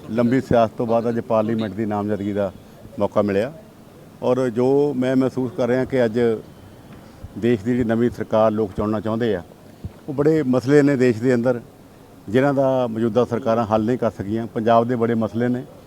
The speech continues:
ਉਹਨਾਂ ਨੂੰ ਲੈ ਕੇ ਲੋਕਾਂ ਦੇ ਵਿੱਚ ਵਿਚਰਾਂਗੇ ਔਰ ਕੋਸ਼ਿਸ਼ ਕਰਾਂਗੇ ਕਿ ਜਿਹੜੀ ਪੰਜਾਬ ਦੀ ਸਾਡੀ ਸ਼੍ਰੋਮਣੀ ਅਕਾਲੀ ਦਲ ਦੀ, ਅਹ, ਪਹਿਲਾਂ ਤੋਂ ਪੰਜਾਬ ਲਈ ਕੀਤੇ ਹੋਏ ਕਾਰਜ ਆ ਜਾਂ ਪੰਜਾਬ ਲਈ ਵਫਾਦਾਰੀ ਆ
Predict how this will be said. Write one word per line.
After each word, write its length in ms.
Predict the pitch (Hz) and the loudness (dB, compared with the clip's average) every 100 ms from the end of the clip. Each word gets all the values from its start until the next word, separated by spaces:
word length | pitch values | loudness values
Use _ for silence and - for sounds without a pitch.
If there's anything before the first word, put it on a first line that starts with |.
| - - - - | -20 -20 -14 -2
ਉਹਨਾਂ 160 | 151 | 2
ਨੂੰ 120 | 165 147 | 4 6
ਲੈ 160 | 127 | 6
ਕੇ 300 | 123 139 107 - - - - - | 4 2 0 -4 -16 -20 -16 -2
ਲੋਕਾਂ 340 | 110 120 139 | 0 2 2
ਦੇ 80 | 123 | 2
ਵਿੱਚ 440 | 123 123 131 120 113 | 2 0 0 0 0
ਵਿਚਰਾਂਗੇ 480 | 104 117 123 127 151 - - - - - - | 0 2 2 2 -6 -12 -20 -20 -20 -20 -2
ਔਰ 160 | 131 135 | 0 2
ਕੋਸ਼ਿਸ਼ 380 | - 147 151 151 | 0 -2 0 2
ਕਰਾਂਗੇ 400 | 143 143 139 135 | 2 2 0 -2
ਕਿ 180 | 143 | -2
ਜਿਹੜੀ 440 | 135 139 147 139 107 - - - - | 0 0 0 0 -4 -10 -20 -20 -6
ਪੰਜਾਬ 440 | 127 117 120 123 120 | 0 6 8 6 4
ਦੀ 160 | 127 | 2
ਸਾਡੀ 420 | 117 107 117 113 104 - - - - - | 2 2 2 0 -4 -14 -20 -20 -20 -4
ਸ਼੍ਰੋਮਣੀ 340 | 123 113 127 | 0 4 2
ਅਕਾਲੀ 220 | 123 117 | 4 4
ਦਲ 160 | 113 117 | 4 4
ਦੀ, 200 | 113 110 | 4 2
ਅਹ, 720 | 92 - - - - 101 101 | 0 -14 -20 -20 -8 -4 -2
ਪਹਿਲਾਂ 300 | 101 120 131 | -2 0 0
ਤੋਂ 240 | 120 123 113 | 0 -2 -4
ਪੰਜਾਬ 420 | - 107 110 107 | -4 2 4 4
ਲਈ 280 | 110 113 107 - - - - - - | 4 2 0 -6 -20 -20 -20 -20 -4
ਕੀਤੇ 220 | 120 - | -2 0
ਹੋਏ 160 | 113 113 | 2 2
ਕਾਰਜ 360 | - 107 107 113 | 4 4 6 4
ਆ 240 | 110 98 - - - - - - 113 | 2 0 -8 -20 -20 -20 -20 -4 2
ਜਾਂ 140 | 123 | 2
ਪੰਜਾਬ 400 | - 110 113 110 | 2 4 6 6
ਲਈ 120 | 113 | 4
ਵਫਾਦਾਰੀ 580 | 104 101 110 104 104 107 | 2 0 2 4 4 2
ਆ 160 | 95 | -2